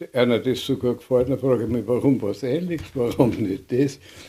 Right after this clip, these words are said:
Und da habe ich als erstes den Titel geändert, so kam die Löwengrube. Und die Besetzung,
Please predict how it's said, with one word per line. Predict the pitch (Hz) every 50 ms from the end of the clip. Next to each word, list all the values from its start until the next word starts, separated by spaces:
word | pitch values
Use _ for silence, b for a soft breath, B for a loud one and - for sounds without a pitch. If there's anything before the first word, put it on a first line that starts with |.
| B B B
Und | - 147 135
da | 139 127
habe | 120 131 127 123
ich | 117
als | 107 104 -
erstes | 120 95 92 - - - - -
den | 113 101 92
Titel | - - 120 117 131 120
geändert, | - 120 107 95 92 101 104 101 -
so | - 107
kam | - 95 90 92
die | 90 92
Löwengrube. | 104 113 113 117 143 160 190 180 160 143
Und | 151 139 131
die | 127 110
Besetzung, | 113 113 110 - - - 202 190 - - 196 214 214 - 92 -